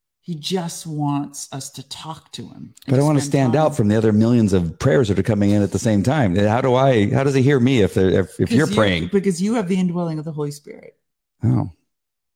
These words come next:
Speaker 2: So I'm talking to the Holy Spirit that's in me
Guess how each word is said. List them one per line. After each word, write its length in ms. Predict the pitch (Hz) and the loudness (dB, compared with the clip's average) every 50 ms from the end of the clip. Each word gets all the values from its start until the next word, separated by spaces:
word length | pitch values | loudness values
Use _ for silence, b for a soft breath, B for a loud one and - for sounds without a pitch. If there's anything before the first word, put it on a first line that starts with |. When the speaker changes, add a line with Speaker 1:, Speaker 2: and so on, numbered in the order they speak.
| _ _ _ _ _ _ _ _ _ _ _ - | _ _ _ _ _ _ _ _ _ _ _ -12
Speaker 2:
So 120 | - - 107 | -4 -2 -2
I'm 80 | 101 | 0
talking 420 | 92 120 127 143 139 - 117 101 90 | 0 0 -2 -2 0 0 0 0 0
to 100 | - 98 | 0 0
the 80 | 87 | 0
Holy 200 | 87 98 95 87 | 2 2 2 0
Spirit 380 | 85 - - - 101 95 90 - | -2 -4 -4 -2 0 0 0 -2
that's 160 | - - - | -4 -4 0
in 180 | 120 135 123 98 | 0 2 2 2
me 380 | 87 80 82 90 95 90 _ | 0 -2 -4 -6 -8 -10 _